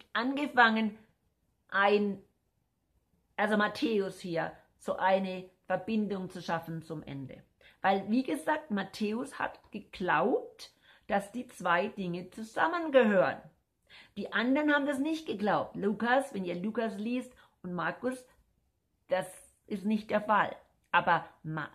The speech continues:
Matthäus hat es geglaubt. Und deswegen, diese Stellen bringt er einfach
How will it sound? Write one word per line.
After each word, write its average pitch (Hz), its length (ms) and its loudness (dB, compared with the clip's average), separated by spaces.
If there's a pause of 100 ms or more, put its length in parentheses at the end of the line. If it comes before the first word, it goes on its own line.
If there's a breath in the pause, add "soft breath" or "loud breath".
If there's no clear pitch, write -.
(200)
Matthäus 214 800 -6
hat 165 160 -4
es 135 180 -16
geglaubt. - 520 -12
Und 180 240 -8
deswegen, 262 600 -2 (320 loud breath)
diese 214 320 0
Stellen 208 500 0
bringt 202 280 -2
er 233 200 0
einfach 196 360 -2